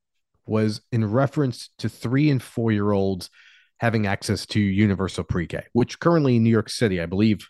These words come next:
still is in place. And the idea that at a federal level, all states have access. Um, and it just stood out to me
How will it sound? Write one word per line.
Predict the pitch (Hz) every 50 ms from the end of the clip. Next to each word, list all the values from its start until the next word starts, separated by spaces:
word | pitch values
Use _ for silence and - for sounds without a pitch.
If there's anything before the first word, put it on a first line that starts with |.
| _
still | - - - - 123 107 92 87
is | 82 76
in | 92 90 82
place. | - - 113 107 92 90 - - _ - - - - - _ _ -
And | 131 131 131
the | 131 127
idea | 123 123 120 131 123
that | 117 110 -
at | 107 107
a | 104
federal | - - 151 151 151 135 117
level, | 110 104 107 101
all | - 107 113 117
states | - - - 113 107 104
have | - 104 95 85
access. | 73 78 80 - - - - - - - - _ _ _ _ _ _ _ _ - -
Um, | 101 104 107 107 104 104 104 - - - - - - - _ _ -
and | 151 170
it | 202 190
just | - 247 -
stood | - - 220
out | 208 196 175 -
to | 123
me | 101 73 -